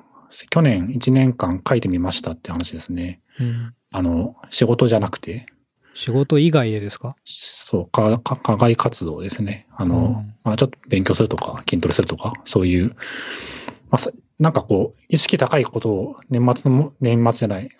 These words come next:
Speaker 1: 年始の目標を立てたりするじゃないですか。
Speaker 2: <laughs>
Speaker 1: 立てない人もいますけど、まあ、立てた場合に、まあ、続かないってよくありますよね。
Speaker 2: うん。
Speaker 1: で、まあ、年始じゃなくても、なんかやるって決めて続けるのって結構大変なんですよね。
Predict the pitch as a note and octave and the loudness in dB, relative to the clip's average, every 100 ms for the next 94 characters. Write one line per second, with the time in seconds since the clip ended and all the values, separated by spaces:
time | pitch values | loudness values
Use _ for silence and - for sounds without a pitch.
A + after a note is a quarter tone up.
0 | _ _ - A#2+ B2 B2 A2+ G#2+ G#2+ - | _ _ -6 0 2 2 2 2 0 2
1 | B2 - - F2+ G2+ G#2 D#2+ D#2 - - | 2 2 0 -2 -2 -2 -4 -10 -14 -14
2 | - - - - D#3 - A#2 _ _ _ | -12 -12 -14 -10 -10 -8 -14 _ _ _
3 | _ _ _ - A#2+ A2+ F#2 - F2 D#2+ | _ _ _ -10 0 0 0 0 0 2
4 | G2 - - - - A#2+ A2+ C3 - G#2+ | 2 2 0 0 0 0 2 0 0 -2
5 | A2+ A2 A2+ C3+ G#2+ C#3 - - - - | 0 2 4 4 2 -2 -12 -14 -12 -12
6 | - C#3 - C#3 D3 D#3+ D3+ D3+ - _ | -2 0 4 2 4 4 2 0 -12 _
7 | - _ _ - G#2+ G2 - G#2 G#2+ F#2 | -20 _ _ -16 -16 -10 -6 -4 -2 -4
8 | F#2 G2 - D#2+ B2 C#3 _ _ _ _ | -4 -8 -8 -6 -6 -6 _ _ _ _
9 | _ - - _ - G#2+ G#2 - _ _ | _ -20 -20 _ -2 2 2 0 _ _
10 | _ _ _ - - _ _ - B2+ F3+ | _ _ _ -20 -20 _ _ 0 4 4
11 | - C#3+ - C#3+ A2+ D#3 E3 G3 A2+ C3 | 4 2 2 0 0 2 2 2 2 2
12 | - B2+ A#2+ A#2+ A#2+ C3+ G3+ C#3+ - - | 0 0 0 0 2 2 4 0 0 -4
13 | B2 G2+ G#2+ G#2+ A#2 A#2+ B2+ B2 - - | -4 -4 -2 0 2 2 2 0 -4 -12
14 | G2+ | -12